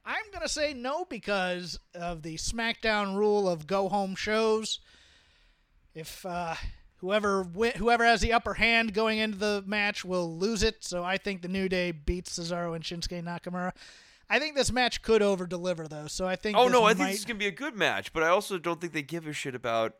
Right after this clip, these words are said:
Speaker 2: who's the tag team champions on a
Speaker 1: Okay.
Speaker 2: week-to-week
Speaker 1: Fair.
Speaker 2: basis. That, that's what I'm call-, that's what I'm just calling this on. I, I don't think that there's any investment. I just think "Well, let's just change the title."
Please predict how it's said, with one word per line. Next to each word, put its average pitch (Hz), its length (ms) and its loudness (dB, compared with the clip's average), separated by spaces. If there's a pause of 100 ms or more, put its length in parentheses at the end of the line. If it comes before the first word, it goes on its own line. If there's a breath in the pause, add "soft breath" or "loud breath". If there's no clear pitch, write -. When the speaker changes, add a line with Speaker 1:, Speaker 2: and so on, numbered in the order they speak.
Speaker 2:
who's 127 360 -6
the 113 100 -6
tag 113 260 -2
team 110 240 -8
champions 104 540 -6
on 101 180 -4
a 87 40 -6
Speaker 1:
Okay. 82 60 -4
Speaker 2:
week-to-week 90 400 -8
Speaker 1:
Fair. 82 160 -8
Speaker 2:
basis. 80 320 -12
That, 127 280 0
that's 165 240 8
what 139 100 4
I'm 123 160 4
call-, 123 240 -4
that's 170 220 6
what 156 80 2
I'm 127 160 2
just 110 180 -8
calling 101 300 -2
this 90 160 -8
on. 85 160 -4
I, 113 220 2
I 127 40 8
don't 147 180 6
think 131 140 -2
that 123 80 -4
there's 123 220 2
any 117 200 0
investment. 107 600 0 (360 loud breath)
I 131 120 8
just 131 320 -2
think 131 300 0 (540 soft breath)
"Well, 151 220 4
let's 143 160 8
just 147 180 0
change 139 220 0
the 107 60 -10
title." 101 520 2